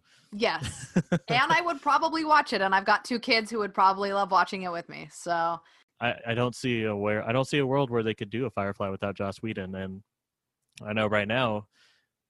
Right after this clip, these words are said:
Speaker 2: there's just a lot of controversy about his behavior and his antics, and that's also another, that's another roadblock to getting any kind of Firefly revival, and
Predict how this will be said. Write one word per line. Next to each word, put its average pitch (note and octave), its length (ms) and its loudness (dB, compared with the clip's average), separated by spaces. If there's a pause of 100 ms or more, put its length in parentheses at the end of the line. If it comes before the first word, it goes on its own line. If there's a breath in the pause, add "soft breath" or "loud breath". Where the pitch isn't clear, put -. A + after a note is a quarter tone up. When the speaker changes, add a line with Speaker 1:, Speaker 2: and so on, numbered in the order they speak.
Speaker 2:
there's G#2 160 0
just G#2+ 160 -8
a A2 40 -4
lot G#2+ 180 -2
of - 60 -14
controversy A2+ 580 -4
about G2+ 300 -6
his G2+ 200 -8
behavior G#2 460 -4
and G2 80 -8
his G2 120 -8
antics, G#2+ 680 -8
and G2+ 460 -8 (760)
that's A2 180 -4
also A2+ 360 -2
another, G#2 340 -6 (420)
that's A#2 160 -10
another B2+ 240 0
roadblock G2 480 -2
to - 100 -12
getting G2+ 320 -8
any G2 140 -8
kind G#2 200 -4
of F#2+ 80 -10
Firefly G#2 400 -4
revival, G2 520 -4
and F#2 140 -10